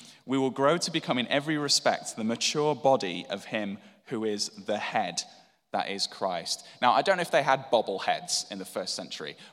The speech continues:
This is kind of what it is. You know, a bobblehead, like, figure, where the head is a lot bigger than the body. We've got this picture of Christ being, like, the head of a body, and we as the church are his body, and we're to grow up so that we're in proportion to the head.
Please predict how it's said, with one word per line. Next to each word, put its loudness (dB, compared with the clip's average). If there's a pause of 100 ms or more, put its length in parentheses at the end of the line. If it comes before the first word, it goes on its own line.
This -2
is -2
kind 4
of 4
what 6
it 4
is. 2
You 0
know, 6
a 2
bobblehead, 6
like, 2
figure, 4 (200)
where 4
the 8
head 6
is 2
a 4
lot 4
bigger 8
than 2
the 2
body. 4 (840)
We've -4
got 2
this -2
picture -2
of -6
Christ 4
being, 2
like, 0
the 2
head 4
of 0
a 4
body, 4 (440)
and 0
we 6
as 2
the -4
church 0 (300)
are 6
his -4
body, 2
and 2
we're 4
to 0
grow 10
up 8
so 2
that 2
we're 4
in 2
proportion 0
to -6
the 4
head. 2